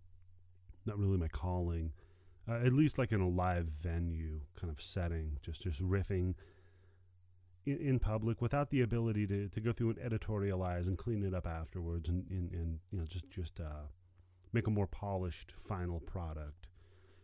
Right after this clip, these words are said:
So I, uh, I, I, I had to quit doing that,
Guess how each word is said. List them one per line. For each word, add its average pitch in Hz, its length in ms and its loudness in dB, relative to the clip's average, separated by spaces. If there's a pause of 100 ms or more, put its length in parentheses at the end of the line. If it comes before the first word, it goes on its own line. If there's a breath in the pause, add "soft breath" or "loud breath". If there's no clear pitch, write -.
(140)
So 104 500 -2
I, 90 560 -2
uh, 82 420 -8 (1300 soft breath)
I, 104 40 -8
I, 104 500 -6
I - 20 0
had 113 120 0
to 113 80 -2
quit - 260 -6
doing 143 320 0
that, 90 340 0